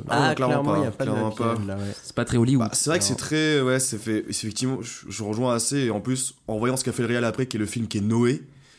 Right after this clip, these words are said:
Speaker 2: qui quand même retrace, euh, l'histoire de l'arche de Noé, et cetera, mais en plus, version, là, tu sens, là, pour le coup, euh, on parle de Requiem for a Dream, mais là, la vision puritaine et très morale religieuse, euh, dans Noé, tu, tu prends un grand coup. L'humanité est pourrie dans ce film, tu vois.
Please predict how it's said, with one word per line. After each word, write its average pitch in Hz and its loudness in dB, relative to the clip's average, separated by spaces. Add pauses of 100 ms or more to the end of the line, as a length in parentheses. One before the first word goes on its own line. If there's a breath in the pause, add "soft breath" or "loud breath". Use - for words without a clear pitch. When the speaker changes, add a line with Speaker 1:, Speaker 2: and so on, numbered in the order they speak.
(240 soft breath)
Speaker 2:
qui 98 -4
quand 110 0
même 113 2
retrace, 113 0
euh, 98 2
l'histoire 107 0
de 107 0
l'arche 107 0
de 113 0
Noé, 110 2
et 110 2
cetera, 113 -2
mais 107 0
en 98 0
plus, 117 -4 (340)
version, 104 -2
là, 117 0
tu 110 -8
sens, 98 -2
là, 120 0
pour 104 -4
le 101 0
coup, 107 0
euh, 92 -2
on 92 -8
parle 95 -4
de 98 0
Requiem 98 0
for 98 -4
a 101 0
Dream, 123 0
mais 95 0 (500 loud breath)
là, 117 -2
la 107 0
vision 101 -2
puritaine 120 2
et 101 2
très 120 -2
morale 117 2
religieuse, 113 0
euh, 95 0
dans 98 0
Noé, 110 2
tu, 98 -4
tu 92 -12
prends 113 -6
un 101 -2
grand 104 -2
coup. 101 -6
L'humanité 107 0
est 120 2
pourrie 107 -4
dans 90 -4
ce - -6
film, 85 -10
tu - -16
vois. 85 -14